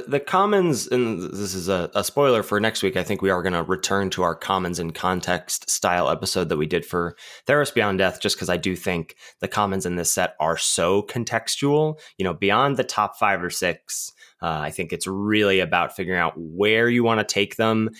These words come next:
and where they're gonna be maximized, like, what archetypes or colors or color pairs they're best in.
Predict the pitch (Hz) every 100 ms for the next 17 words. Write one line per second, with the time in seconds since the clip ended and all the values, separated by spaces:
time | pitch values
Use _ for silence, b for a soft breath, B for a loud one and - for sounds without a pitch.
0 | B - 85 85 82 95 92 92 87 82
1 | 87 82 82 82 87 - 107 104 95 85
2 | 85 80 - 101 - - 90 87 - 78
3 | - 107 98 85 90 - 90 85 - 82
4 | 82 82 80 87 - 135 135